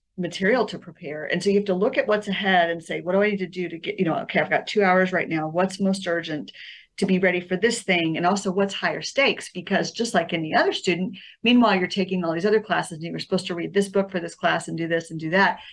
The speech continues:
You have to learn to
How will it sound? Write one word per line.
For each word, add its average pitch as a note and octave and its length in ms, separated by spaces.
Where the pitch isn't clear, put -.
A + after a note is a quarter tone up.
You A3+ 140
have G3+ 280
to B3+ 100
learn F3+ 560
to E3 560